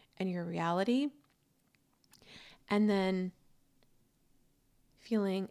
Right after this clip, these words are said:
empowered and capable of taking the consistent action required, the follow through, the implementation and practice that is necessary to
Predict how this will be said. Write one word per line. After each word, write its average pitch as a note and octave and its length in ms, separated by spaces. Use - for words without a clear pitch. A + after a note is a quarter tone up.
empowered B3+ 680
and F3 120
capable G#3 880
of F3 120
taking A#3 500
the G3+ 80
consistent G#3+ 840
action F#3 520
required, F#3 1040
the G3 100
follow A#3+ 680
through, F3 640
the - 140
implementation G#3+ 1400
and F3+ 180
practice G#3 640
that F#3+ 180
is F3+ 180
necessary G3 1200
to G#3 240